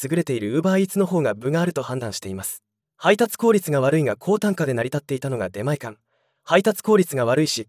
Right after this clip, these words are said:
低単価ではまるで良いところがありません。挙句の果てに、出前館は夕方ピークにシステム障害が発生。注文はできるが配達員に案件が全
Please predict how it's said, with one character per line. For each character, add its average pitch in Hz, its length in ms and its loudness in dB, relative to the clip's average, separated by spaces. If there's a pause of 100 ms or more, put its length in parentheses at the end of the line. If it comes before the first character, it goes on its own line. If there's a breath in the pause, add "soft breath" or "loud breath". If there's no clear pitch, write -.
低 175 160 2
単 208 160 0
価 180 120 -2
で 143 80 4
は 113 80 2
ま 101 120 -4
る 160 80 2
で 202 80 4
良 208 100 6
い 190 60 2
と 151 80 -6
こ 147 80 -6
ろ 139 80 -2
が 120 100 -4
あ 95 40 -6
り 104 80 -8
ま 120 80 -8
せ - 120 -8
ん。 131 80 -16 (360)
挙 151 240 4
句 208 100 0
の 202 80 4
果 185 100 0
て 185 100 2
に、 139 180 -2 (200)
出 131 140 2
前 196 160 6
館 165 160 0
は 107 120 0
夕 123 200 2
方 190 180 2
ピ 202 140 0
ー 190 40 -2
ク 160 100 -4
に 113 100 -2
シ - 160 -8
ス - 60 -8
テ 214 100 2
ム 214 80 2
障 214 180 2
害 160 120 2
が 101 80 -6
発 - 200 -12
生。 107 220 -12 (320)
注 175 200 2
文 208 180 4
は 196 80 4
で 180 100 4
き - 80 -4
る 180 80 4
が 123 120 2
配 160 220 2
達 190 240 0
員 156 120 4
に 104 100 -2
案 127 120 -2
件 156 160 -2
が 147 100 0
全 117 100 -6